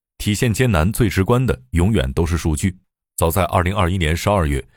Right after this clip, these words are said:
华为轮值主席郭平便在内部的新年致辞中指出，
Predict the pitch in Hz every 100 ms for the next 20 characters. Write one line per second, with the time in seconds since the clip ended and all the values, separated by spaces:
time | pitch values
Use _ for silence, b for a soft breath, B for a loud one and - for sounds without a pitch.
0 | b - 104 113 110 110 117 123 62 60
1 | 90 92 151 151 87 92 - 101 92 92
2 | 92 78 78 73 - 113 80 87 107 -
3 | 117 127 - - 92